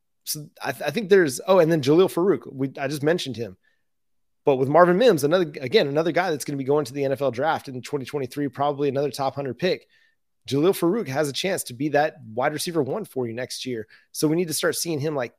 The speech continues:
take, step up, kinda take on that mentality, take on that responsibility. Had a really efficient game against Kansas, only saw four targets, but had four receptions for an efficient forty-five yards. He's been a very effective player, again, in the run game for you as well. So I think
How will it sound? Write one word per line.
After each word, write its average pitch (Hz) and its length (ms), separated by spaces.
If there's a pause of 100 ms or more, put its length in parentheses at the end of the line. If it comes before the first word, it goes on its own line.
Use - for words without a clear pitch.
take, 165 360
step - 320
up, 143 240 (260)
kinda 151 180
take 160 280
on 156 160
that 135 260 (260)
mentality, 151 600
take 151 220
on 143 80
that 131 100
responsibility. 135 720 (160)
Had 175 160
a - 20
really 156 320
efficient 143 380
game 147 160
against 143 300
Kansas, 147 360
only 151 220
saw 160 180
four 151 240
targets, 156 360
but 131 140
had 131 160
four 151 200
receptions 170 540 (320)
for 156 260 (160)
an 135 80
efficient 143 400
forty-five 139 420
yards. 147 320
He's 131 80
been 135 140
a 127 60
very 131 220
effective 139 360
player, 143 340 (240)
again, 135 320
in 143 80
the 143 100
run 135 160
game 127 220
for 127 180
you 120 80
as 110 120
well. 120 160
So 120 240 (640)
I 135 60
think 180 260